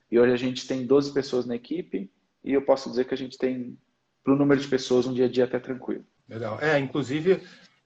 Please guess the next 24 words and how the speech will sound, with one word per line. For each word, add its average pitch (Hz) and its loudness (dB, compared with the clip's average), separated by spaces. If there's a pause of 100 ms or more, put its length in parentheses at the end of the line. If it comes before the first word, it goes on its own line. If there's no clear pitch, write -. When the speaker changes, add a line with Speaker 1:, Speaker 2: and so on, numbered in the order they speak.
Speaker 2:
é 123 -4
importante, 147 0
é, 120 -2
até 123 0
eu 139 2
estudar 120 -4
mais 117 -4
esse, 120 -8
esse, 110 -10
esse - -8
assunto, 156 -8
porque - -10
eu 143 0
tô 147 0 (220)
fazendo 123 -6
parte 120 -6
de 143 -8
um 139 -6
lançamento 139 -4
lá 117 -6
no, 110 -10
nos 110 -12
Estados 113 -8
Unidos, 120 -6